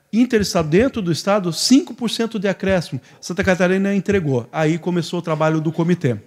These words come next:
É isso que nós estamos fazendo. Dioturnamente, há duas semanas, basicamente, nós estamos acampando lá na Assembleia Legislativa, tá? Conversando com todos os deputados, todos os deputados. O que que ficou estabelecido?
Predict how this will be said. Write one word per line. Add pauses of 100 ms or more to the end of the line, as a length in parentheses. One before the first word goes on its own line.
(120)
É
isso
que
nós
estamos
fazendo. (1000)
Dioturnamente, (140)
há
duas
semanas,
basicamente,
nós
estamos
acampando
lá
na
Assembleia
Legislativa, (140)
tá? (260)
Conversando
com
todos
os
deputados,
todos
os
deputados. (240)
O
que
que
ficou
estabelecido?